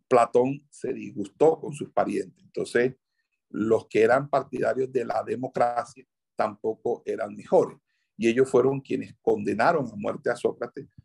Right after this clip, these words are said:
por lo que Pla-, Platón abandonó tanto la postura oligarca como la postura democrática. Y vamos a mirar que Platón plantea una diferente postura. Platón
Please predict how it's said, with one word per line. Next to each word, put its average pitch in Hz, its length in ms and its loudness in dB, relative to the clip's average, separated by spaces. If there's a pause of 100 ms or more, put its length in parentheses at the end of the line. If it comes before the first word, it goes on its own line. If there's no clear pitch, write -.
(180)
por 123 120 2
lo 120 140 4
que 113 100 -10
Pla-, 107 380 -8 (160)
Platón 123 800 -2
abandonó 113 680 -6
tanto 104 400 -6
la 107 160 -4
postura 147 460 0
oligarca 139 640 -2 (260)
como 113 200 -4
la 107 160 -6
postura 110 400 -4
democrática. - 840 -4
Y 117 120 -8
vamos 120 280 -4
a 131 80 0
mirar 120 420 -2 (380)
que 110 100 0
Platón 110 680 -4
plantea 123 680 0 (380)
una 110 640 -2
diferente 101 600 -2
postura. - 600 -10 (840)
Platón 175 480 6